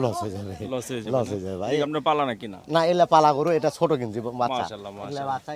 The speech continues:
Speaker 1: এই যে এটা, এটা, এগুলা পাঁচটা গরু শুধু করে ডাইরেক্ট কিনা আছে।
Speaker 2: আর সবগুলো আপনার পালা?
Speaker 1: সব বাড়িতেই পার পোষা।
Speaker 2: এটার কিরকম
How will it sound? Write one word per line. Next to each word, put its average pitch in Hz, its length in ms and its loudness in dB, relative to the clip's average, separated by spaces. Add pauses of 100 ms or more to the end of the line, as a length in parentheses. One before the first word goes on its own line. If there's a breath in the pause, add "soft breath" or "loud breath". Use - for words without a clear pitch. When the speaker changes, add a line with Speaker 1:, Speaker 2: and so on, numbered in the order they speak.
Speaker 1:
এই 151 80 -8
যে 151 120 -8
এটা, 147 140 -10 (160)
এটা, - 160 -12 (140)
এগুলা 139 200 -14 (340)
পাঁচটা 180 320 4
গরু 175 180 4
শুধু 170 160 0
করে 160 160 2
ডাইরেক্ট 147 260 8
কিনা 117 160 -2 (100)
আছে। 82 140 -14 (320)
Speaker 2:
আর 110 140 -12
সবগুলো 131 300 -4
আপনার 120 200 -4
পালা? 110 160 -4
Speaker 1:
সব 147 100 8 (240)
বাড়িতেই 131 360 0
পার 101 180 -2
পোষা। 92 220 -12 (320)
Speaker 2:
এটার 156 260 -8
কিরকম 165 300 -8